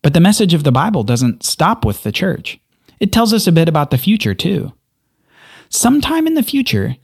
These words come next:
Jesus will return. We don't know exactly when. It could be tomorrow, or it could be in many years.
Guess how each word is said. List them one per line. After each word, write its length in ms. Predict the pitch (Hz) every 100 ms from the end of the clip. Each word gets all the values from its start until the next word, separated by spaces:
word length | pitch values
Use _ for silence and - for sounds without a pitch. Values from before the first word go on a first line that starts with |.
| _
Jesus 380 | - 196 196 -
will 140 | 151
return. 560 | 135 131 190 131 139 127 _ _ _ _ _ _ _ _
We 100 | 190
don't 260 | 185 262 320
know 160 | 277
exactly 540 | 262 180 208 208 202 170
when. 560 | 160 226 104 101 143 -
It 120 | 156
could 160 | 202 180
be 120 | 165
tomorrow, 580 | 135 127 131 190 226 226
or 180 | 139
it 120 | 147 156
could 140 | 170
be 140 | 180
in 140 | 170 156
many 160 | 175
years. 560 | 190 143 156 226 254